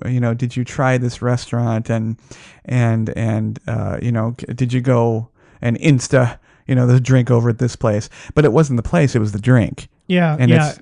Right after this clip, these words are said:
Speaker 1: it wasn't the Palms, it's the
Speaker 2: And,
Speaker 1: meal,
Speaker 2: and I
Speaker 1: you
Speaker 2: remember
Speaker 1: know?
Speaker 2: before th-, when, when, when we were opening the Venetian, and I was reading some of the copy for,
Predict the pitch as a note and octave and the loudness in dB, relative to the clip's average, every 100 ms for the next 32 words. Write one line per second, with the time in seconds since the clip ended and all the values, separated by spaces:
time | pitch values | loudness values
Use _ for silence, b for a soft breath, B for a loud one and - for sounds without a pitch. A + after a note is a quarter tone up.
0 | - - - C3+ C#3 C#3 B2+ - D#3 C#3+ | -14 -12 -2 4 6 6 4 4 4 4
1 | C3 A#2+ - A#2+ D3 A2+ G2 A#3 C#4+ C#4+ | 4 2 2 6 6 6 4 0 0 2
2 | B3 B3+ A#3 F#3 D#3+ F#3+ G3 F#3+ D#3 E3 | 4 4 2 0 -4 -4 -2 -2 -2 -2
3 | E3 D#3+ E3 D3+ C#3+ D#3 D#3+ D3+ E3 F3+ | -2 0 0 0 -2 -2 -2 0 0 0
4 | D#3+ D#3+ D#3+ D3 C#3+ D3 C#3+ E3+ C#3 C#3 | -2 -2 -2 -2 -2 -2 -4 -6 -8 -10
5 | - E3 D3+ D3 C#3+ F3+ F3 D#3 - D#3 | -8 -2 0 0 0 0 0 -2 -4 -4
6 | C#3+ C3+ D3+ D3 D3 C#3+ C3 b b b | -4 -4 -4 -4 -4 -6 -6 b b b
7 | b - D#3+ | b -2 -2